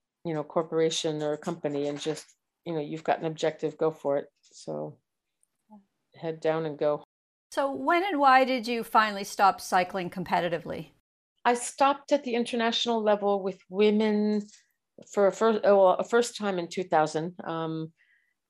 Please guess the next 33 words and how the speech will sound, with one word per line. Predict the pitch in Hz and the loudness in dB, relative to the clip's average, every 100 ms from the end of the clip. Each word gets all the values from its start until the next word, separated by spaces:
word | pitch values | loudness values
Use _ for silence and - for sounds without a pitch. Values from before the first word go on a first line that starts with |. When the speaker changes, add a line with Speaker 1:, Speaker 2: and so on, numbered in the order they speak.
| _ - | _ -6
Speaker 1:
it | - | 0
was | 180 180 | 2 4
after | 185 190 214 | 4 2 0
the | 196 | 0
Worlds | 180 185 175 180 160 - - | 2 4 4 2 -4 -12 -8
in | 190 175 | -4 0
Manchester, | 175 175 - 180 - 180 175 175 - - | 0 -2 -2 -4 -2 0 2 0 -4 -10
uh, | 190 | -4
after | 170 165 185 185 220 | 0 2 2 2 -2
the | 202 | 0
Sydney | - 202 180 | 0 0 0
Olympics, | 170 180 175 - - - | 0 0 -2 -4 -10 -4
which | 160 160 - | -4 -4 -2
were | 156 | -2
just | 151 156 - - | -2 -8 -14 -8
the, | 156 160 - _ | -6 -6 -10 _
probably | - 185 185 | 0 2 2
the | 165 | 0
best | 160 165 - 160 | 0 0 -2 -6
Olympics | 165 160 131 - | -4 -4 -4 -2
ever. | 165 156 147 | -2 0 -2
It | 147 | -2
was | 156 147 | -2 -4
really, | 160 165 170 160 156 - - - _ _ - | -4 -2 0 0 -2 -6 -20 -20 _ _ -6
um, | 156 151 151 151 - _ _ | -4 -4 -6 -8 -12 _ _
you | 175 | -2
know, | 170 | 0
Atlanta | 180 147 190 208 214 208 | 2 2 2 2 4 2
was | 185 - | 0 -4
pretty | - 196 | -6 -2
much | 185 160 - | -2 -2 -2
run | 170 175 | -2 0
by | 165 | 0